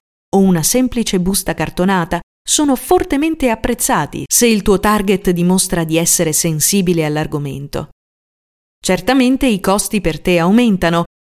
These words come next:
perché soluzioni di questo tipo costano di più,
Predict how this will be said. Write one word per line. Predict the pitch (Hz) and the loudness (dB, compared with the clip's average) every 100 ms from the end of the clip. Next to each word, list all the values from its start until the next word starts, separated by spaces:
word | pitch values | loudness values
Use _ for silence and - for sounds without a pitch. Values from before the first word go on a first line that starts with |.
| _ | _
perché | 190 170 202 | 0 0 0
soluzioni | 190 254 262 254 - 277 240 196 | 0 2 2 2 2 2 2 0
di | 175 | 0
questo | 180 170 269 | -2 -2 -2
tipo | 339 330 285 269 | 0 0 0 0
costano | 262 247 - 233 202 | -2 0 -2 0 0
di | 175 | -2
più, | - 147 | -4 -6